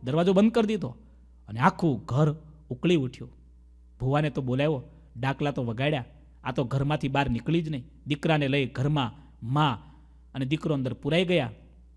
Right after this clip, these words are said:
પણ આ બધા એવા વિફરેલા કે આજે આને કાં, કાં બહાર કાઢીએ ને કાં આને મારી નાખીએ. આમ કરતાં કરતાં મોડી રાત થઈ. આ બાજુ પેલો ભુવો પણ એવો અનાડી માણસ, કેમ બહાર ના નીકળે?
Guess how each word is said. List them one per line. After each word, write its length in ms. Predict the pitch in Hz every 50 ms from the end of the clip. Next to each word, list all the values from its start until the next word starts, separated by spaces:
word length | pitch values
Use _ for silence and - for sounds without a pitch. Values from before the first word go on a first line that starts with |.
| - - - - - - - - - - - - - - -
પણ 100 | - 127
આ 140 | 147 170 208
બધા 240 | 160 156 139 151 143
એવા 200 | 143 147 151 131
વિફરેલા 480 | 120 127 127 - - 139 131 127 117
કે 100 | 120 - -
આજે 300 | 131 135 147 143 156 156
આને 240 | 139 131 123 110 - - - - - - - - - - -
કાં, 380 | - 170 190 208 220 226 220 - - - - - - - - - - - - - - - - - -
કાં 220 | 170 175 170 147
બહાર 220 | 170 190 226 247
કાઢીએ 340 | 240 - 214 202 160 175 170
ને 80 | 147 127
કાં 220 | - - 170 185
આને 220 | 170 175 190 208 202 - - - -
મારી 220 | 143 143 135 127
નાખીએ. 400 | 113 104 - - - - - - - - - - - - - - - - - - - - - - - -
આમ 260 | 156 175 220 233 226
કરતાં 360 | 226 175 160 160 165 151 135
કરતાં 300 | 127 131 127 - 127 113
મોડી 240 | 113 120 123 127 120
રાત 320 | 117 120 123 123 - - -
થઈ. 140 | - - - - - - - - - - - - - -
આ 100 | 143 160
બાજુ 240 | 160 165 160 160 151
પેલો 220 | 160 156 143 127
ભુવો 380 | 110 104 113 139 156 170 170 160
પણ 240 | 170 - 127 107 98 - - - - - - - - - - - - - - - -
એવો 180 | 175 185 190
અનાડી 400 | 175 160 170 170 170 170 175 170
માણસ, 500 | 160 143 139 151 156 143 131 - - - - - - - - - - - -
કેમ 260 | - 196 226 220 208 196
બહાર 180 | 190 180 175
ના 120 | 175 170 165
નીકળે? 300 | 160 160 156 131 120